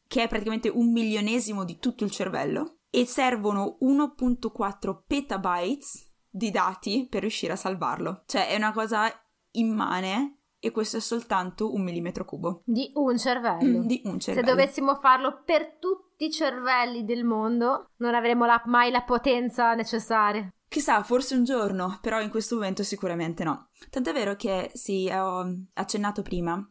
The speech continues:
Speaker 1: che il C. elegans, il, eh, sistema nervoso del C. elegans è stato mappato completamente, sono trecentodue neuroni, non so quante sinapsi, e è stato fatto trentacinque anni fa, ci hanno messo quindici anni,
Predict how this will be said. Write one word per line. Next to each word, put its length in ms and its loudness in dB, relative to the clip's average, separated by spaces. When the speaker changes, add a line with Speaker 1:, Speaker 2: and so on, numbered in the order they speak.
Speaker 1:
che 140 -8
il 180 -2
C. 120 -2
elegans, 600 -2
il, 280 -6
eh, 480 -6
sistema 380 -4
nervoso 320 -2
del 100 -2
C. 80 -4
elegans 380 -2
è 40 -4
stato 260 -4
mappato 380 -6
completamente, 800 -4
sono 240 -6
trecentodue 640 -4
neuroni, 760 -2
non 160 -4
so 180 -4
quante 240 -6
sinapsi, 520 -2
e 140 0
è 100 -6
stato 240 -4
fatto 320 -4
trentacinque 680 -2
anni 180 -4
fa, 280 -2
ci 140 -2
hanno 120 0
messo 320 -2
quindici 460 -2
anni, 420 -4